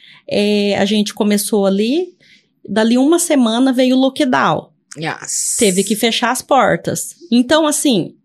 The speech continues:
Speaker 1: eu tinha em caixa vinte e um mil reais, que seria um capital de giro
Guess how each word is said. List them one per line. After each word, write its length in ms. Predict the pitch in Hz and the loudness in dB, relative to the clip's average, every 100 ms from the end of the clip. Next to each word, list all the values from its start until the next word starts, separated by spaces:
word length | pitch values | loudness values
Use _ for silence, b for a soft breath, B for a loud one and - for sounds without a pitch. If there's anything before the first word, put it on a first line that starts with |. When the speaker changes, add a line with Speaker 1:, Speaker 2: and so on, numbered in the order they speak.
| - | 0
Speaker 1:
eu 240 | 269 359 | 2 2
tinha 520 | 359 - 294 320 226 | 0 0 2 4 2
em 200 | 180 302 | 2 2
caixa 760 | 339 226 240 311 - - 156 165 _ _ _ _ _ | 2 -2 0 -2 -2 -2 -4 -6 _ _ _ _ _
vinte 340 | 196 208 339 - | -2 0 0 0
e 60 | |
um 120 | 339 311 | 0 2
mil 160 | 311 | 2
reais, 640 | 294 302 156 - - - - _ _ _ _ _ _ | 0 -2 -4 -6 -10 -14 -18 _ _ _ _ _ _
que 160 | - 214 | -4 -2
seria 320 | 233 196 220 | 0 0 -2
um 60 | 233 | -2
capital 420 | 226 - 214 208 | -6 -2 0 2
de 180 | 214 262 | 2 2
giro 480 | 208 208 254 370 | 2 0 2 0